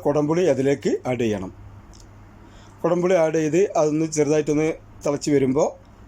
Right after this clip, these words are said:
അതിലേക്ക് നമ്മൾ ആവശ്യമായിട്ടുള്ള വെള്ളമാണ് പിന്നെ നമ്മൾ ഒഴിച്ചു കൊടുക്കേണ്ടത്. പാകത്തിനൊരല്പം കൂട്ടി വെള്ളം ഒഴിച്ചു കൊടുക്കുക,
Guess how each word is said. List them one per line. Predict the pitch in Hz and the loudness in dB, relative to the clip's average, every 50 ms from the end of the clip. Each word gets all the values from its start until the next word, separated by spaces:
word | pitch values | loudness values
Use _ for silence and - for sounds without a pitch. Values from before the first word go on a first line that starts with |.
| - - | -8 -2
അതിലേക്ക് | 160 147 156 143 156 147 | 0 0 2 2 2 0
നമ്മൾ | 147 156 160 135 127 | 2 2 2 2 2
ആവശ്യമായിട്ടുള്ള | 139 143 - - 151 131 127 123 123 120 - 117 127 170 - - - - - - - - - - - 131 | 0 -2 -2 -2 -4 -2 -2 -2 -2 -2 -2 -2 -2 -2 -2 -4 -10 -20 -20 -20 -20 -20 -20 -8 -2 0
വെള്ളമാണ് | 156 151 160 185 175 151 147 131 | 0 2 2 2 0 0 0 -2
പിന്നെ | 143 135 139 | -2 0 0
നമ്മൾ | 135 143 202 202 | 0 2 2 2
ഒഴിച്ചു | 165 135 - 143 | 0 0 -2 -4
കൊടുക്കേണ്ടത്. | 123 113 - 120 104 95 98 85 87 - - - - - - - - - - - - - - - - - - - - - - - - - - - - - - - - - - - - - - - - - - - - - - - - - - - - - - - - - - | -4 -4 -4 -6 -6 -6 -8 -12 -14 -16 -18 -20 -20 -20 -20 -20 -20 -20 -20 -20 -20 -20 -20 -20 -20 -20 -20 -20 -20 -20 -20 -20 -20 -20 -20 -20 -20 -20 -20 -20 -20 -20 -20 -20 -20 -20 -20 -20 -20 -20 -20 -20 -20 -20 -20 -20 -20 -20 -20 -20 -20 -20 -20 -20 -18 -4 0
പാകത്തിനൊരല്പം | 143 151 160 170 165 - 175 180 180 175 175 165 156 - - 196 180 151 | 0 2 2 0 0 0 2 2 4 4 2 0 0 -2 -2 -2 -2 -2
കൂട്ടി | 160 143 - 170 147 | -2 -2 0 2 4
വെള്ളം | 143 143 147 156 151 - | 4 4 2 0 0 -2
ഒഴിച്ചു | 147 120 - - 147 | -4 -6 -2 -4 -4
കൊടുക്കുക, | 120 113 101 110 120 | -4 -4 -4 -2 -2